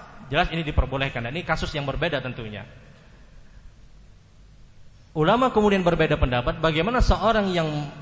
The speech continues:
berzina tadi, dia menikah dengan perempuan yang dia berzina dengan perempuan tersebut. Maka muncul perdebatan dan perbedaan. Imam Ahmad Ibnu Hanbal menyatakan haram menurut beliau. Perkara ini tidak dibenarkan dan tidak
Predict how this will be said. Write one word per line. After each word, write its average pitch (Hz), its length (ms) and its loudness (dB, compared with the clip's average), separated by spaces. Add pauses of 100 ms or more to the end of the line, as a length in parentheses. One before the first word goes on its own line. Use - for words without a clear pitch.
(120)
berzina 156 520 2
tadi, 131 280 -4
dia 180 240 0
menikah 196 400 0
dengan 165 240 -2
perempuan 190 560 0
yang 170 320 -6
dia 208 320 0
berzina 180 400 0
dengan 156 240 -2
perempuan 135 400 -2
tersebut. 113 400 -8 (240)
Maka 147 200 0
muncul 196 280 2
perdebatan 139 560 2
dan 123 240 -4 (240)
perbedaan. 110 560 -6 (1200)
Imam 233 320 0
Ahmad 175 320 2
Ibnu 156 160 0
Hanbal 175 320 2
menyatakan 143 640 -2
haram 151 240 4
menurut 120 480 -2
beliau. 117 480 -4 (220)
Perkara 165 340 0
ini 170 160 -4
tidak 143 400 0
dibenarkan 139 480 0
dan 123 80 -2
tidak 139 240 -2